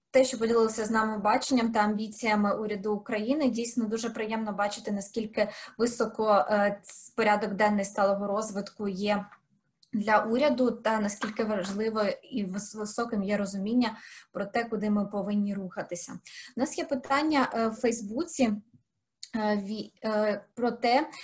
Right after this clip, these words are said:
що саме необхідно для перегляду показників та завдань цілей сталого розвитку. Тобто, я так розумію, які кроки потрібно, е, ви бачите як необхідні. Можете, будь ласка, сказати трохи детальніше? Дякую.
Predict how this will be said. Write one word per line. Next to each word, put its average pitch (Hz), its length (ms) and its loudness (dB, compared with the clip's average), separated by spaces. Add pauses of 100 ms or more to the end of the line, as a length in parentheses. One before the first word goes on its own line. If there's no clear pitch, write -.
(100)
що 285 380 4
саме 262 360 4
необхідно 220 540 0
для 214 160 -2
перегляду 214 520 -2
показників 220 680 -4
та 226 160 -4
завдань 208 400 -2
цілей 208 240 -4
сталого 208 460 -2
розвитку. 185 560 -2 (140)
Тобто, 202 320 -4
я 214 160 -2
так 220 160 -10
розумію, 226 320 2
які 226 240 -2
кроки 226 540 -2 (300)
потрібно, 208 800 -2
е, 196 460 0
ви 214 100 -4
бачите 220 560 -2
як 208 140 -4 (320)
необхідні. 180 760 -6 (100)
Можете, 240 300 -6
будь 190 140 -10
ласка, 185 280 -4
сказати - 460 -10
трохи 190 300 -12
детальніше? 185 640 -10
Дякую. 208 360 -16